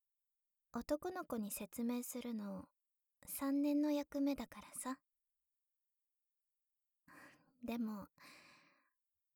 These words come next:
もしかして、あらかた聞いてる？<laughs>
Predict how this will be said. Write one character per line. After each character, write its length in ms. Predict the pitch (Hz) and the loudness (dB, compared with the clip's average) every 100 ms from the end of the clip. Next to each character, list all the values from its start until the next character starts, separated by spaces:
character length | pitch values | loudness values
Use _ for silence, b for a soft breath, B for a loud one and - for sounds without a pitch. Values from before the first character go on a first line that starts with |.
| - | -4
も 180 | 220 240 | -2 0
し 140 | 254 | -2
か 140 | 233 202 | -4 -4
し 160 | - | -6
て、 420 | - 180 175 - - _ _ _ _ _ - | -6 -6 -6 -6 -12 _ _ _ _ _ -6
あ 120 | 208 | -4
ら 120 | 220 | -4
か 140 | 240 247 | -4 -6
た 120 | - | -8
聞 260 | 240 - 240 | -10 -8 -8
い 60 | |
て 160 | - 262 | -6 -6
る？ 180 | 302 381 _ _ _ _ _ _ _ _ _ _ _ _ _ _ _ _ _ _ _ _ - | -6 -8 _ _ _ _ _ _ _ _ _ _ _ _ _ _ _ _ _ _ _ _ -2
<laughs> 800 | 339 - - - 427 - 508 | -2 -2 -10 -2 -2 0 -4